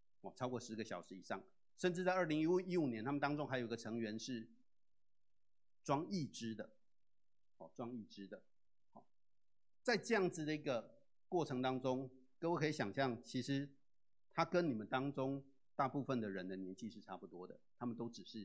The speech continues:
一群高中生。他们为了这样的一个共同的目标，他们愿意付上这样的一个代价。那想问一下各位，哎，那你们呢？你知道他们的表演除吸引人的地方，除了难度之外，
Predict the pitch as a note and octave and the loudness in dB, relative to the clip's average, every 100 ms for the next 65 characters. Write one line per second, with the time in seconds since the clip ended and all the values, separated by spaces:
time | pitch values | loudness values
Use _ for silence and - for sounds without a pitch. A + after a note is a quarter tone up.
0 | - A#2 A2 F#2+ F#2 F#2+ F#2 F#2+ F#2 F#2 | -12 -14 -12 -8 -6 -6 -6 -8 -10 -14
1 | - - - - - - - - - - | -18 -20 -20 -20 -20 -20 -20 -20 -20 -20
2 | - - - - G#3+ A3 A3 E3+ C#3+ C#3 | -20 -20 -20 0 2 6 6 8 6 4
3 | - - - - - F3 D#3 C#3 D3+ C#3+ | -8 -20 -20 -20 -2 2 4 4 2 0
4 | A#2+ A#2 C3+ B2+ B2 A#2 A#2+ - - C3+ | 2 2 2 2 2 0 -2 -18 -10 -2
5 | B2+ C#3 C3 C3 B2 A#2 A2+ G2+ G#2 G2 | 0 2 2 2 -2 -4 -4 -4 -2 -2
6 | F#2+ F#2 F#2 F2 - - - - - - | -4 -8 -8 -8 -8 -10 -10 -20 -20 -20
7 | - - D3 A#2 - G2+ B2 B2 A#2+ A#2+ | -12 -2 -2 -2 -2 0 4 4 2 0
8 | A#2+ G#2+ A#2 - - - - - - - | -2 -2 -4 -6 -18 -20 -20 -20 -20 -20
9 | - - F#2+ - - C#3 B2 - - - | -20 -14 -12 -14 -6 -2 -2 -4 -18 -20
10 | - - - A2 F#2+ G#2 A2 A#2 - - | -20 -16 -6 -4 -2 -2 -4 -6 -16 -20
11 | - - - - - - - - - - | -20 -20 -20 -20 -20 -20 -20 -20 -20 -12
12 | - B2 G#3+ - G#3+ F#3+ E3 D#3 D#3+ D3 | -4 4 4 6 4 6 6 6 6 6
13 | G#2 - - - - C#3+ C#3+ - G3 C3+ | 0 -4 -16 -18 -2 0 0 2 4 4
14 | A#2+ C#3+ D3 C#3+ C3+ C3 A2 A2 A#2+ B2+ | 2 2 2 2 2 2 2 0 0 -2
15 | - A#2 A#2+ G2+ | -2 -2 0 -2